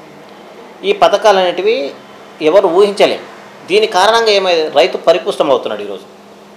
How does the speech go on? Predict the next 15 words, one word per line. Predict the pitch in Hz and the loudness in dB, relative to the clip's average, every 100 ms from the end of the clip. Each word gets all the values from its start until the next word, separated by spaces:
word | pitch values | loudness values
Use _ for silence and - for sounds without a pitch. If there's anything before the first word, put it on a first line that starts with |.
| - | 2
ఆయన | 143 | 2
పండించిన | 143 151 180 180 170 | 2 -2 -2 -4 -2
పంటను | 160 156 165 | -2 -2 0
గవర్నమెంట్ | 135 127 113 123 110 | 2 2 0 -6 -8
కొంటుంది, | 101 95 95 - - - - - - - - | -10 -12 -18 -20 -20 -20 -20 -20 -20 -20 -8
ఆయనకు | 120 147 147 | -4 -2 -2
అన్ని | 135 | 0
రకాల | 156 156 147 | 2 2 0
సహకారం | - 113 131 135 117 | 0 -2 0 0 -2
జరుగుతూ | 107 104 | -6 -10
ఉంది. | 101 98 - - | -14 -16 -20 -20
ఇదే | - 147 | -2 0
కాకుండా | 156 127 117 123 127 | 4 4 2 0 -2
నీళ్ళు | 110 113 113 | -2 -6 -4
వచ్చినాయి, | 104 120 | -4 -6